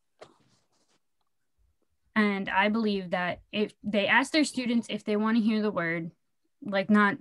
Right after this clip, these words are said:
you don't even say the word. You just bypass it. You don't have to say it to get the literature.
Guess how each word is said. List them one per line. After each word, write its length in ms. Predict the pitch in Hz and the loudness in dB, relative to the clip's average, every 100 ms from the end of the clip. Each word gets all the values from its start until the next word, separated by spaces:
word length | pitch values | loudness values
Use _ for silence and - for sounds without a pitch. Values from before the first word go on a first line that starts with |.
| - | -6
you 160 | 214 | -2
don't 160 | 240 262 | 2 4
even 180 | 262 247 | 4 2
say 220 | - 262 | 2 0
the 120 | 185 | 0
word. 300 | - - - - _ _ _ _ _ _ _ | -4 -10 -14 -16 _ _ _ _ _ _ _
You 120 | 202 | -4
just 180 | 220 196 | 0 2
bypass 560 | 214 226 226 170 160 - | 4 4 2 -4 -12 -10
it. 40 | |
You 40 | 175 | -6
don't 120 | 196 | -4
have 280 | 196 226 226 | 0 0 0
to 80 | 202 | -6
say 340 | - 196 214 | -6 -4 -2
it 220 | 156 - - | -4 -10 -12
to 100 | 190 | -8
get 220 | 196 185 | -6 -6
the 80 | 165 | -6
literature. 540 | 185 - - - - | -4 -4 -8 -14 -16